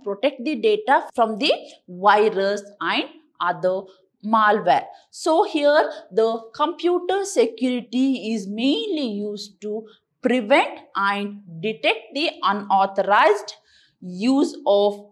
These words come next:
computer system. So here the computer security is also known as cyber security or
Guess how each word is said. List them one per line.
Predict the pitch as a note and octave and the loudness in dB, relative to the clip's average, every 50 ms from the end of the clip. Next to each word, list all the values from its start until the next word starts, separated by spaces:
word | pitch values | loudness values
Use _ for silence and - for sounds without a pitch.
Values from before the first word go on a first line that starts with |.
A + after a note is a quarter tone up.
| _ _ | _ _
computer | - G#3+ G3+ G3+ G3+ G3+ G3+ F#3+ G3+ - G3+ G3 | -8 -8 -8 -8 -8 -8 -10 -8 -6 -4 -4 -4
system. | G3 - - E4 F#4 - - - - A#3 G3+ - - - - _ _ _ _ _ | -4 -4 -2 -2 -2 -2 -2 -6 -4 -4 -4 -4 -6 -10 -20 _ _ _ _ _
So | _ - - F4+ F4 G#4+ - | _ -8 -2 0 0 0 0
here | - D#4+ C#4 B3+ A#3+ B3 C4 F4+ - - - - - _ - | 0 2 2 2 4 4 2 0 -2 -6 -14 -18 -20 _ 0
the | F3+ A#3+ A#3+ A#3+ A#3+ A#3+ - - - - | 2 2 2 2 0 -4 -8 -14 -16 -4
computer | - D4+ D#4 E4 D#4 E4 F4 F4+ F#4 F4+ F4 E4+ G4 | -2 -2 -2 -2 -2 -2 -2 -2 0 2 2 2 2
security | - - C#4 A3+ A3+ - A#3 A#3+ G#3+ A3 G#3+ - G#3 A3+ A#3 A#3+ A3+ - | 2 2 0 0 0 -2 -4 -4 -4 -6 -6 -8 -8 -10 -10 -10 -12 -10
is | A3+ A3+ A3 G3+ - - - | -8 -8 -8 -8 -10 -2 0
also | - A#3+ C4 C#4+ D#4 C#4+ D4+ - D#4+ D#4+ D#4+ E4 | 2 4 6 4 4 2 -2 -4 -2 -2 0 0
known | C#4+ C4 A#3+ A3+ A3 A3 G#3+ G#3 G#3 - | 0 -2 -2 -2 -4 -6 -8 -8 -6 -2
as | G3+ G3+ G#3+ C#4+ B4 C5 - - - _ _ _ | 0 2 2 2 2 0 -6 -14 -20 _ _ _
cyber | - - - - G#3+ G#3+ A3 A#3 G3+ G#3 C4+ F4+ G4+ | -20 -6 0 2 2 2 2 0 0 2 2 2 2
security | - - - A3 A3 - - G#3 G#3 G3 F#3+ F3+ - - F#3+ G3 G3+ G3+ G3+ _ - - | 0 -2 -2 -2 -2 -4 -6 -8 -6 -6 -6 -8 -10 -12 -12 -12 -12 -14 -18 _ -6 -2
or | F3+ F#3+ G3+ C4 | 2 4 4 4